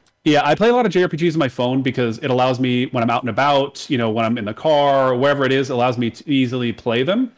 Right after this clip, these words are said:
Uh, and just kinda, you know, "Hey, I have thirty minutes in the car. I'm just gonna grind out, you know, thirty minutes of Final Fantasy whatever," or in this case, Super Mario R P G. So that became a little bit of a pain in the ass because in this game, there's a lot of out, out of the world, um,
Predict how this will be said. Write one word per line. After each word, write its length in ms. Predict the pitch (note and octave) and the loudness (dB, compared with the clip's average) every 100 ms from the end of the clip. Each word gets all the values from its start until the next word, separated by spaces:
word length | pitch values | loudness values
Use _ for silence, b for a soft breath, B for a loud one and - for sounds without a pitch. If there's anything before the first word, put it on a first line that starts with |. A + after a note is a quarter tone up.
| b b | b b
Uh, 240 | B2+ A#2+ B2 | 0 0 0
and 120 | C#3 | -2
just 160 | C3 - | -4 -4
kinda, 160 | C3+ | -2
you 80 | B2+ | 0
know, 80 | D#3+ | 0
"Hey, 140 | G3 | 2
I 80 | D3+ | 2
have 100 | C#3 | 0
thirty 240 | - C#3 B2+ | -2 -2 0
minutes 220 | B2 - | -2 -6
in 40 | |
the 60 | A2+ | -4
car. 220 | B2 A#2 | -2 -2
I'm 80 | A2+ | -4
just 80 | - | -6
gonna 120 | A2 | -6
grind 320 | A#2+ A2 G#2+ | -2 -2 -2
out, 280 | G#2+ G#2+ - | -4 -4 -8
you 80 | B2 | -10
know, 280 | A2 G#2+ A2+ _ | -8 -10 -12 _
thirty 180 | G#2 G#2+ | -8 -6
minutes 260 | B2 B2 A#2+ | -6 -6 -8
of 160 | G#2+ | -8
Final 240 | - G2+ G#2+ | -8 -6 -4
Fantasy 260 | C3 - | -6 -2
whatever," 380 | D#3+ G3 C#3+ G#2+ | 0 2 0 -4
or 260 | G#2+ G#2 G#2 B2 | -4 -6 -8 -6
in 80 | |
this 140 | A#2 A2+ | -6 -4
case, 200 | A#2 A2+ | -6 -4
Super 240 | A#2 - | -8 -6
Mario 160 | A2 A2+ | -4 -4
R 40 | |
P 140 | A#2 A2 | -6 -4
G. 280 | A#2 A2 - _ _ _ _ - | -4 -4 -8 _ _ _ _ -6
So 400 | F#3 E3 D3 - _ _ _ | 0 0 0 -8 _ _ _
that 260 | C#3+ F#3 F#3 _ _ | 0 0 0 _ _
became 460 | G3+ - G3 A3 | -4 -2 0 2
a 20 | A3 | 4
little 160 | G#3+ | 2
bit 100 | G3 | 2
of 40 | D#3+ | 0
a 60 | |
pain 160 | - F3 | 2 2
in 60 | C3+ | 4
the 100 | B2 | 2
ass 220 | D#3+ - | 0 -2
because 320 | C3+ C#3+ C3 | -2 -2 0
in 180 | - F3 | 0 0
this 180 | G3 - | 0 -2
game, 320 | C3+ D3 D#3 | 0 0 0
there's 180 | C#3 C3 | 0 0
a 40 | |
lot 300 | A#2+ A#2+ D#3+ | 0 2 0
of 120 | C#3 - | -2 -2
out, 300 | A#2+ D3+ _ D3 C#3 | -2 -2 _ -6 0
out 140 | C#3 | 0
of 80 | C#3+ | 0
the 60 | |
world, 440 | B2+ C3 B2 A2+ A2+ - | 0 0 0 -4 -8 -2
um, 520 | A#2 G#2+ A2 A#2 | 0 0 -4 -8